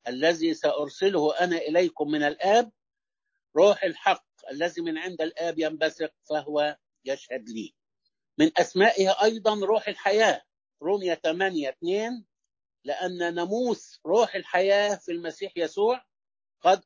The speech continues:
أعتقني من ناموس الخطية والموت."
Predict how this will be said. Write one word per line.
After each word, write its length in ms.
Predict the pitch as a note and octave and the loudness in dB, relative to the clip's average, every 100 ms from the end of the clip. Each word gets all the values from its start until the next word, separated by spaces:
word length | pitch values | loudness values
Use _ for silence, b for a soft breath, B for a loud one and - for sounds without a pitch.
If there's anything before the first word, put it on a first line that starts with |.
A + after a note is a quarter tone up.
| F#3 | -2
أعتقني 840 | F3+ E3+ - F#3 - F3 F3 F3 | -2 -2 -2 -4 -2 -2 -2 -4
من 220 | E3+ E3+ | -4 -6
ناموس 380 | E3 D#3+ D#3+ D3+ | -6 -4 -2 -4
الخطية 540 | D#3 - D3+ D#3 D3+ C#3+ | -6 -4 -4 -2 0 2
والموت." 480 | C#3+ C3 A#2+ G#2 | 2 0 -6 -10